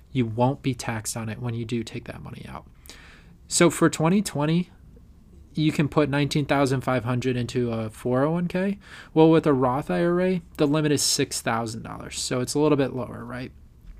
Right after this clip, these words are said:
It's seven thousand dollars if you're fifty years or older. There's a catch-up fee that you're, or a catch-up contribution, I should say, that allows you to sock away that extra thousand dollars. Um, and it's because you're closer to retirement, et cetera.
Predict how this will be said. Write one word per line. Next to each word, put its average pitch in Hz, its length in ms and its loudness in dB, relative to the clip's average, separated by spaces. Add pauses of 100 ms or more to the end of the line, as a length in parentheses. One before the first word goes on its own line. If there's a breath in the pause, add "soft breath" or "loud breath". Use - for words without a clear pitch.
(360)
It's 151 200 4
seven 165 400 4
thousand 143 360 2
dollars 131 340 0
if - 120 -6
you're 120 100 -4
fifty 131 280 -6
years 127 260 0
or 117 240 -4
older. 131 400 0
There's 131 240 -2
a 120 40 -4
catch-up - 560 -8
fee 156 320 0
that 147 160 0
you're, 120 280 -4 (440 loud breath)
or 127 140 2
a 120 220 -2
catch-up 135 380 -4
contribution, 123 760 -4
I 139 100 -4
should 131 260 -4
say, 165 260 -2 (260 loud breath)
that 147 100 0
allows 123 360 4
you 127 80 2
to 127 120 0 (120)
sock 117 320 -2
away 120 220 -2
that 123 160 0
extra 117 400 -4
thousand 113 400 -2
dollars. 120 480 -4 (380 loud breath)
Um, 123 360 -2
and 139 160 0
it's 127 200 0
because 127 360 0
you're 123 80 2
closer 120 380 -2
to 127 100 -2
retirement, 120 580 -4
et 117 120 -8
cetera. 139 460 -4